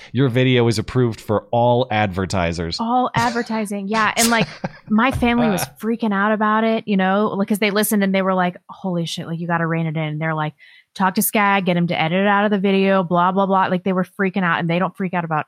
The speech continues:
Speaker 2: anything. And they were
Speaker 1: Yeah.
Speaker 2: talking about, like, the logistics of maybe me getting arrested for this and something like, and something like that. And I was, like, very worried about it. And then we get it, it's like, "Oh, it's fine. Just, you're all
Speaker 1: How
Speaker 2: the ads. You get
Speaker 1: hilarious
Speaker 2: all
Speaker 1: would it
Speaker 2: the
Speaker 1: be
Speaker 2: ads."
Speaker 1: if it was actually illegal, but Susan thought it was great for, uh,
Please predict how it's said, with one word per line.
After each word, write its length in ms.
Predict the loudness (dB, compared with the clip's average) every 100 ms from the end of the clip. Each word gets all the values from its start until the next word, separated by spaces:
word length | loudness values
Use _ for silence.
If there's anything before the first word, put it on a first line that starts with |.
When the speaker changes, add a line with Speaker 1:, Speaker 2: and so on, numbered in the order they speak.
| -6
Speaker 2:
anything. 540 | -6 -6 -6 -8 -6
And 80 | -2
they 60 | 0
were 80 |
Speaker 1:
Yeah. 180 | 2 2
Speaker 2:
talking 180 | 0 -6
about, 240 | -6 -6
like, 160 | -4 -8 _ -6
the 80 | -2
logistics 560 | 0 0 -2 -2 -4 -2
of 100 | 0
maybe 300 | 0 2 0
me 220 | 0 0
getting 240 | 0 0 0
arrested 560 | 0 -2 -2 -4 -4
for 100 | -4
this 160 | -4 -2
and 160 | -2
something 300 | 0 -2 0
like, 180 | 0 0
and 120 | -2
something 200 | -2 0
like 140 | 0 0
that. 160 | 0
And 100 | 2
I 60 | 2
was, 160 | 2 2
like, 220 | 0 -2 -10 -6
very 320 | 0 2 2
worried 220 | 2 2 2
about 180 | 2
it. 60 | 2
And 80 | 2
then 100 | 2
we 80 | 2
get 120 | 0
it, 160 | 0
it's 140 | -2 -4
like, 260 | -4 -6 _ _ -20 -12 -4
"Oh, 80 | -4
it's 140 | -2
fine. 420 | 0 2 0 -2
Just, 240 | -6 -10 _ _ _ _ _ _ _ -4
you're 200 | 0 2
all 160 | 2 4
Speaker 1:
How 60 |
Speaker 2:
the 40 | 4
ads. 140 | 4
You 60 | 4
get 60 | 4 4
Speaker 1:
hilarious 140 | 4 4
Speaker 2:
all 80 | 4
Speaker 1:
would 40 |
it 80 | 2
Speaker 2:
the 20 |
Speaker 1:
be 60 | 2
Speaker 2:
ads." 220 | 2 0
Speaker 1:
if 100 | -2
it 80 | 0
was 160 | -2 -2
actually 400 | -2 -2 -2 -2
illegal, 420 | 0 -2 -2 -2
but 140 | -4 -4
Susan 400 | -2 -2 -2 -2
thought 220 | -2 -4
it 80 | -6
was 120 | -8
great 280 | -6 -6 -6
for, 260 | -8 -6
uh, 200 | -8 -10